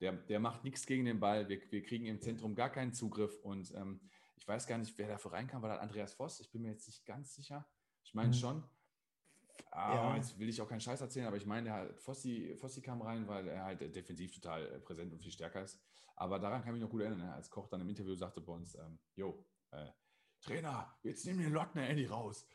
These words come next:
Speaker 1: Der macht nichts für das Spiel. Beweg dich nicht da hinten.“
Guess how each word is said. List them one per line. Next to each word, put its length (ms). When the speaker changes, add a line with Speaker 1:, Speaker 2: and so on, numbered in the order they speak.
Speaker 1:
Der 140
macht 240
nichts 240
für 140
das 80
Spiel. 680
Beweg 340
dich 120
nicht 180
da 100
hinten.“ 360